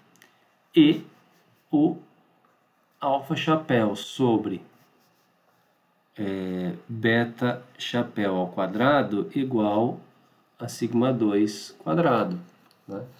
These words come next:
E aí a gente pode isolar um ou outro, né? Você pode, é, substituir aqui, né? A gente pode escrever que, é, é, que esse alfa,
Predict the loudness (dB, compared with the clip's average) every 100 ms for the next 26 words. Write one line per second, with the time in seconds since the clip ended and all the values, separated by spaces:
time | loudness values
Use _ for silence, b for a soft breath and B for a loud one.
0 | b b -6 2 6 6 2 2 2 6
1 | 6 6 4 6 6 6 6 4 4 6
2 | 6 6 4 2 -4 -2 -2 -2 -6 0
3 | 2 2 -2 -12 -20 -20 -14 -10 -8 -8
4 | -8 -12 -18 -20 _ -16 -10 -8 -6 -4
5 | 2 4 6 4 2 2 2 2 -6 _
6 | _ _ _ _ _ _ _ _ -20 B
7 | B _ _ _ _ _ _ _ _ _
8 | _ _ -10 -8 -8 -12 -4 -2 -2 -2
9 | 2 4 6 4 4 0 2 4 6 6
10 | 6 2 -2 -4 -6 -4 0 0 -2 -4
11 | -4 -4 -8 -12 -18 -20 _ _ _ _
12 | _ _ _ _ _ _ _ _ _ _
13 | _ _ _ _ -12 0 0 2 2 4
14 | 4 2 -2 -4